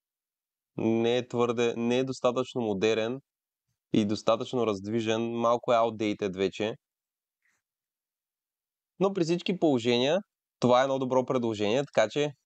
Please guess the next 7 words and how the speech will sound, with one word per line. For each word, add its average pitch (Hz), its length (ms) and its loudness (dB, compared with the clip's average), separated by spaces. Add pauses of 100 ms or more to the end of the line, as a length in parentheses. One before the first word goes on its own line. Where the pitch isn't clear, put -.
(160)
благодаря 110 400 2
за 120 120 -4
предложението. 117 760 0 (360)
Сега, 135 380 2 (200)
някой 151 320 0
написа 175 360 -2
Subaru. 131 560 2